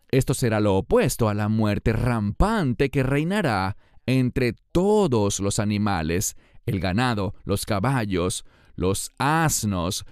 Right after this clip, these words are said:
los, eh, camellos, las ovejas y los rebaños de los egipcios.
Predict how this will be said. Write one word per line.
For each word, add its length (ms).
los, 440
eh, 280
camellos, 1160
las 380
ovejas 840
y 220
los 220
rebaños 1040
de 160
los 180
egipcios. 760